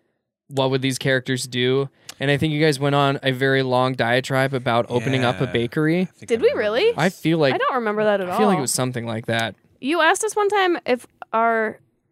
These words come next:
Speaker 3: uh, characters were to have a T V show, what would it be?
Speaker 1: Oh, yeah.
Speaker 3: Yeah.
Speaker 1: That was a good one.
Speaker 3: That was a good
Speaker 1: Actually, I
Speaker 3: one.
Speaker 1: think that was the one <laughs> where J-, I think Jason's answer was, "I would open,"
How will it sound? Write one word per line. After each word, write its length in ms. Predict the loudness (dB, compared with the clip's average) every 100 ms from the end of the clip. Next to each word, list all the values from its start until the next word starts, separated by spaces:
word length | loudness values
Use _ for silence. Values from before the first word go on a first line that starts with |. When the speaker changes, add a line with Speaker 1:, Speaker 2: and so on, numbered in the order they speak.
| _
Speaker 3:
uh, 460 | -2 0 2 0 -2
characters 360 | 0 0 0
were 120 | -2 0
to 80 |
have 160 | 2 0
a 40 |
T 200 | -2 -4
V 140 | -2 -2
show, 440 | 0 2 2 0 -10 _ _ _ -6
what 160 | -2
would 100 | 0
it 100 | 0
be? 360 | -2 -2 -4 -6 -4
Speaker 1:
Oh, 220 | 0 0
yeah. 260 | 0 -2 -4 -10 -12
Speaker 3:
Yeah. 400 | -6 -4 -6 -8 _ _ -18 -6
Speaker 1:
That 100 | -2
was 120 | -2
a 40 | -2
good 140 | -4
one. 300 | -6 -8 -10 -8
Speaker 3:
That 100 | -4
was 80 | -2
a 20 |
good 40 |
Speaker 1:
Actually, 240 | 0 2 2
I 40 |
Speaker 3:
one. 80 | 2
Speaker 1:
think 160 | -2 0
that 160 | 0
was 120 | 0 -2
the 80 | 0
one 220 | 0 0
<laughs> 20 |
where 120 | 0
J-, 320 | -2 -2 -4 -4 -2
I 80 | 0
think 180 | 0 0
Jason's 460 | 0 0 -2 0
answer 360 | 0 0 0 0
was, 440 | 2 0 0 -2 -8 -16 -20 _ _ -8
"I 80 | -2
would 200 | 0 0 2
open," 440 | 0 2 -2 -2